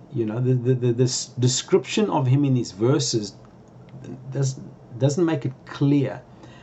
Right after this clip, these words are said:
But what I'm trying to do for you is to give you as much information as I can, so that when you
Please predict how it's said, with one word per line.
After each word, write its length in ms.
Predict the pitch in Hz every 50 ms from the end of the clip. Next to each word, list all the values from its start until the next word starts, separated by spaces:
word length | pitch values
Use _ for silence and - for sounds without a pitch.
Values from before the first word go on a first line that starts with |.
| - - - -
But 80 | - 117
what 200 | 120 143 175 180
I'm 140 | 180 160 131
trying 200 | - - 180 170
to 80 | 143
do 540 | 120 95 90 101 139 175 190 170 143 127 127
for 320 | - - - - 156 160 151
you 200 | 135 113 107 -
is 140 | 104 -
to 320 | - - 120 110 107 - - - - - - - - - - - - - - - - - 110
give 160 | 117 156 165
you 120 | 170 170 147
as 140 | 117 - 110
much 360 | 110 113 135 165 175 - -
information 960 | - 202 156 - 185 160 135 117 113 120 143 135 - - 120 107 110 123 131 - - - - - -
as 140 | 117 113 120
I 120 | 113 104
can, 640 | - - - - 190 180 143 107 95 95 139 147 151 - - - - - - - - - - - - - - - - - - - - -
so 180 | - - - 131
that 220 | 131 127 127 127 120
when 200 | 123 123 120 120
you 400 | 127 147 160 165 160 151 143